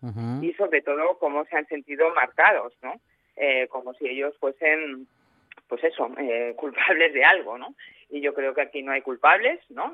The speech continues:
Speaker 2: Eh, nos,
Speaker 1: Ujú,
Speaker 2: nos ha
Speaker 1: ujú.
Speaker 2: tocado vivir una, una, una situación insólita y, y todos estamos, eh, pues, eh, intentando lidiar con la situación con las herramientas que tenemos, ¿no?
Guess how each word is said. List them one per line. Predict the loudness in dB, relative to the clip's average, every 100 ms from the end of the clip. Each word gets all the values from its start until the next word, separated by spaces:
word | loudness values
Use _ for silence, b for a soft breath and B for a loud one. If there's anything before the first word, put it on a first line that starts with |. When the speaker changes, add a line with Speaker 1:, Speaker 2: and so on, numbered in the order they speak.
| -10
Speaker 2:
Eh, | -10
nos, | -8 -6
Speaker 1:
Ujú, | -6
Speaker 2:
nos | -8 -4
ha | -2
Speaker 1:
ujú. | -2
Speaker 2:
tocado | 0 0 -2
vivir | -6 -6 -6 -6 b b _ -10
una, | -2 2 4 2
una, | 0 -2 0 0 0
una | -4 -6 -6 -6
situación | -4 -6 -2 -2 -2 -4
insólita | -6 -4 -4 2 2 2 b b _
y, | -6 -4 -2 -2 -4
y |
todos | 0 2 0
estamos, | -6 -6 -2 -2 -2 -4
eh, | -2 0 -2
pues, | -10 _ -6
eh, | -6 -8 -14
intentando | -10 -6 -4 -2 0
lidiar | 0 4 6 6
con | 2
la | -6
situación | -8 -10 -8 -8 -8 -6
con | -4
las | -2 -4
herramientas | -4 -4 -4 -6 -8
que | -10
tenemos, | -6 -4 -4 -8 -8
¿no? | -10